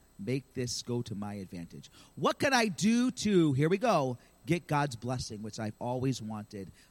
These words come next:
but I'm gonna do it my way? So that's the theme here. We'll, we'll come back to that theme towards the middle and the end. So Jacob says, "Sell me this day thy birthright."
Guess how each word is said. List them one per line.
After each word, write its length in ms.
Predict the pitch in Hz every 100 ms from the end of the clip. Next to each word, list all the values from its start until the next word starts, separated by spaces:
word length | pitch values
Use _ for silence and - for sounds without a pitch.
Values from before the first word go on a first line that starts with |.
| -
but 120 | 113
I'm 100 | 110
gonna 180 | 110 117
do 120 | 117
it 80 | -
my 160 | 98 90
way? 200 | 80 85 _ _ _ _ _ _ _ _ _ _ _ _ _ _ _ _ _
So 140 | - 110
that's 160 | 139
the 100 | -
theme 240 | 147 214 165
here. 300 | 107 82 104 _ 107
We'll, 140 | 107
we'll 220 | 107 117 113
come 160 | 123
back 180 | 139 135
to 60 | 110
that 160 | -
theme 320 | - 113 104 98 - _
towards 360 | - 135 117 107
the 80 | 110
middle 220 | 107 104
and 100 | 98
the 120 | 110
end. 260 | 107 82 - - _ _ _ _ _ _ _ _ _ _ _ _ _ _ _ _ _ _ _ -
So 300 | 180 190 247
Jacob 360 | 165 175 190
says, 300 | - 185 190
"Sell 280 | - 208 269
me 120 | 294 262
this 180 | 262
day 180 | - 262
thy 220 | 247 233
birthright." 680 | 214 226 294 - 220 170